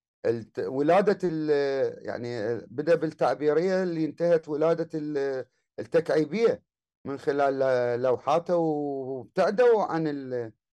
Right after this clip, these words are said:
ابتعد بعد عن ال-، التمثيل و-، وإنه الم-، محاكاة ال-، محاكاة الواقع و-، آه، من خلال عدة، آه، عدة ل-، آه، لوحات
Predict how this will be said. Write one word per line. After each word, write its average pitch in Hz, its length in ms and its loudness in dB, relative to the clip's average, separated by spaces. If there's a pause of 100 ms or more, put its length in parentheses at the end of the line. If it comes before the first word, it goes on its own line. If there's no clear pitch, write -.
(200)
ابتعد 196 380 2
بعد 175 240 4
عن 147 180 0
ال-، 143 180 -4
التمثيل 131 960 -4
و-، 113 340 -8 (560)
وإنه 123 680 0
الم-، 131 460 -6
محاكاة 139 600 0
ال-، 127 460 0
محاكاة 135 640 -2
الواقع 139 880 2
و-، 120 260 -4 (560)
آه، 120 840 2
من 135 200 -6
خلال 160 480 4
عدة، 165 420 2 (100)
آه، 131 640 2
عدة 135 420 -4
ل-، 135 180 -6
آه، 117 500 0
لوحات 135 520 2